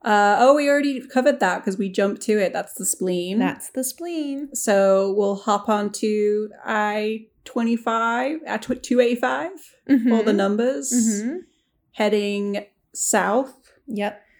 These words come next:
Speaker 1: to the square on the very bottom of your chart, which is the
Speaker 2: Mm-hmm.
Speaker 1: root center. This is the last center we'll go over.
Speaker 2: Okay.
Speaker 1: This is, this represents stress and adrenaline, the pressure to do,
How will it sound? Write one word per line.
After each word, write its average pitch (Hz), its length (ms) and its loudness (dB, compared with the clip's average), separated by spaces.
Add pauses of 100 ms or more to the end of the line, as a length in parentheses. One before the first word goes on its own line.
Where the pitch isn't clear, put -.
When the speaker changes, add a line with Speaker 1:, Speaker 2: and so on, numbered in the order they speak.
(480)
Speaker 1:
to 214 300 0
the 208 140 0
square 247 680 2
on 233 140 -2
the 214 80 -4
very 196 240 0
bottom 196 340 2
of 180 120 -4
your - 100 -4
chart, 214 460 -6
which 240 220 -2
is 196 200 -2
the 202 60 2
Speaker 2:
Mm-hmm. 196 160 0
Speaker 1:
root 269 260 2
center. 180 440 -4
This 180 180 -4
is 175 100 -6
the 190 120 -2
last 254 320 0
center 180 320 -2
we'll 190 140 -2
go 190 220 2
over. 220 160 0 (320)
Speaker 2:
Okay. 311 220 -6 (540)
Speaker 1:
This 247 240 10
is, 262 300 6
this 247 180 4
represents 247 600 2
stress - 640 -2
and 220 160 2
adrenaline, 190 680 0 (140)
the 214 100 -2
pressure 190 440 -2
to 190 160 -4
do, 180 520 -4